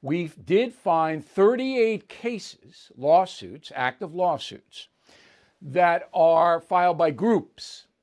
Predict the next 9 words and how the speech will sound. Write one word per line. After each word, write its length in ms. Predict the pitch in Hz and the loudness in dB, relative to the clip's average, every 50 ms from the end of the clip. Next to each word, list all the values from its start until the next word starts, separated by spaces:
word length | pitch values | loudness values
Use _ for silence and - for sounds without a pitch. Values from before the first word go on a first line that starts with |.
| _ _ _ _ _ _ _ _ - | _ _ _ _ _ _ _ _ -14
most 540 | - 131 156 180 190 190 190 190 - - _ _ _ - | -4 0 2 4 4 2 0 -2 -8 -16 _ _ _ -6
on 300 | - 151 151 151 151 151 | -2 0 0 0 0 -2
the 100 | 143 151 | -2 -4
left 380 | 151 160 170 175 175 175 - 185 | 0 2 4 4 4 2 0 -8
or 80 | 147 | -10
far 340 | - - 180 165 165 165 160 | -6 -2 0 2 4 4 2
left, 460 | 127 110 104 85 87 113 _ _ _ _ _ _ _ _ _ _ _ _ _ _ _ _ _ _ _ _ _ | 0 -4 -10 -14 -18 -20 _ _ _ _ _ _ _ _ _ _ _ _ _ _ _ _ _ _ _ _ _
uh, 300 | - 151 143 143 139 143 | -2 0 2 2 2 2
proclaiming 1200 | 143 - - 165 170 170 165 160 - - 175 180 185 185 180 175 175 170 165 160 160 160 160 143 | 0 -4 -2 0 2 2 0 0 -4 -4 -2 0 0 0 0 -2 -4 -4 -4 -6 -8 -10 -12 -16